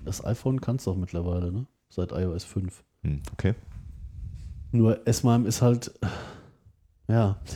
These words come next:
Speaker 1: <laughs> hm, wird halt auch nirgendwo supported. Also jedenfalls nicht in benutzbar.
Speaker 2: Mhm.
Speaker 1: Das ist genau dieselbe Krütze.
Speaker 2: Ja,
Speaker 1: Und
Speaker 2: also
Speaker 1: solange das nicht,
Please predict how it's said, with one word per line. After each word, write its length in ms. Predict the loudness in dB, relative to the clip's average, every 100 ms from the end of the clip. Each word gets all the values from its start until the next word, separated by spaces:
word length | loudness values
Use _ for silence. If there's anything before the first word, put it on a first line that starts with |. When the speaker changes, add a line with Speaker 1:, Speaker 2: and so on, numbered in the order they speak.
| 0
Speaker 1:
<laughs> 920 | -2 -2 -16 -18 -18 -18 -18 -20 -8
hm, 220 | -4 -4 -6 _ -2
wird 160 | 0 4
halt 160 | 2 2
auch 180 | -2
nirgendwo 400 | 0 -2 -2 -6
supported. 520 | -6 -4 -4 -4 -6 -4
Also 180 | -2
jedenfalls 540 | 0 0 0 0 0 -2
nicht 220 | -2 -2
in 140 | -2
benutzbar. 580 | 0 -2 -4 -6 -8 -8 -12 _ -12 -4
Speaker 2:
Mhm. 340 | -2 -2 -6 -10 -6
Speaker 1:
Das 420 | -6 -4 -6 -8
ist 440 | -8 -6 -6 -4
genau 240 | -2 2 2
dieselbe 360 | 4 2 2
Krütze. 400 | -2 -6 -6 -8 -10 -14 2
Speaker 2:
Ja, 120 | 2 2
Speaker 1:
Und 40 | 4
Speaker 2:
also 120 | 6
Speaker 1:
solange 220 | 8 8
das 180 | 6 6
nicht, 320 | 4 2 -2